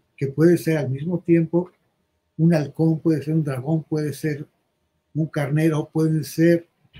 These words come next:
este, los elementos del, del, del, eh,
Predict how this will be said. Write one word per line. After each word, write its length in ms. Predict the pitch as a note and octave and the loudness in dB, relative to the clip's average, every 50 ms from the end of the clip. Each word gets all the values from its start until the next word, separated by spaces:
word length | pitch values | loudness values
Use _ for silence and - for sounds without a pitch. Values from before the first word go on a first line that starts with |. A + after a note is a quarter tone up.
| - _ _ _ _ _ | -20 _ _ _ _ _
este, 580 | - C#3 B2+ C3 - - _ _ - C#3 C#3 C3+ | -8 -8 -8 -8 -10 -16 _ _ -8 -8 -6 -6
los 280 | C3 C3 C#3 C3+ - | -6 -8 -8 -8 -8
elementos 800 | C3 C#3 C#3 C#3 C3+ D3 D#3+ E3 E3 D#3 _ - D#3+ D3 C3 B2 | -10 -8 -6 -4 -2 0 0 0 0 -2 _ -6 -6 -6 -6 -6
del, 240 | C3+ C3 B2 B2+ B2+ _ | -6 -6 -6 -8 -10 _
del, 580 | C#3+ C3+ C3+ B2+ B2 A2+ A2+ A#2 A2+ A#2 A2+ A2 _ _ _ _ _ _ _ _ _ _ _ _ _ _ _ _ _ _ _ _ _ _ _ _ _ _ _ _ _ _ _ _ _ _ | -10 -8 -6 -6 -6 -6 -8 -10 -12 -14 -16 -18 _ _ _ _ _ _ _ _ _ _ _ _ _ _ _ _ _ _ _ _ _ _ _ _ _ _ _ _ _ _ _ _ _ _
del, 400 | - C#3+ C#3+ C#3+ C#3+ C#3 C#3+ D3+ | -4 -2 0 0 2 2 0 0
eh, 640 | D3+ C#3+ C#3 C#3+ C3+ C3+ B2+ C3 B2+ B2 B2 B2 | 0 -2 -2 -2 -2 -2 -2 -2 -2 -2 -4 -6